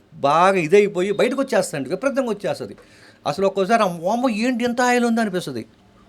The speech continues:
"వామ్మో, ఇంత ఆయిల్ పోసామా మనం?" అనిపిస్తుంది. ఏం లేదు, మొత్తం ఆయిల్ అన్నీ కూడా బయటకు వదిలేస్తాయి అనమాట.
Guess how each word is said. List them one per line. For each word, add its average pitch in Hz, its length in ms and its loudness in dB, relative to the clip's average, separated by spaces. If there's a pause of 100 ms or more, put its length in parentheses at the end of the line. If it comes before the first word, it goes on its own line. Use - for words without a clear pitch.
(120)
"వామ్మో, 226 300 -2
ఇంత 208 180 -4
ఆయిల్ 226 200 2
పోసామా 214 320 0
మనం?" 185 180 0
అనిపిస్తుంది. 131 520 -6
ఏం 185 200 -2
లేదు, 170 180 0
మొత్తం 131 440 -4 (320)
ఆయిల్ 156 340 0
అన్నీ 147 300 -2
కూడా 160 200 -4
బయటకు 139 320 -4
వదిలేస్తాయి 143 500 -2
అనమాట. 98 260 -12